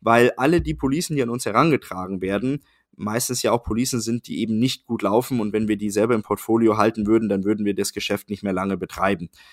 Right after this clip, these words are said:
Das heißt also, so viel dazu, ähm, das ist der Grund, warum wir ankaufen und dann auflösen. Warum oder wo verdienen wir unser Geld? Wir verdienen unser Geld einmal daran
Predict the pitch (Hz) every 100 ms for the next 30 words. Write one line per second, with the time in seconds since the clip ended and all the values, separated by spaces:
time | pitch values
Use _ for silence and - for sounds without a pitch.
0 | - _ - 113 135 135 127 123 139 131
1 | 107 127 - 135 131 - 113 113 107 120
2 | 131 - 113 - 131 131 120 113 113 92
3 | 117 139 120 120 113 107 92 104 147 151
4 | 156 170 170 - - _ _ _ _ -
5 | 139 135 170 196 - 139 123 135 180 160
6 | 151 170 139 143 127 113 147 175 - 135
7 | 147 135 139 151 135 127 117 135 143 -
8 | 123 147 131 120 131 139 131 120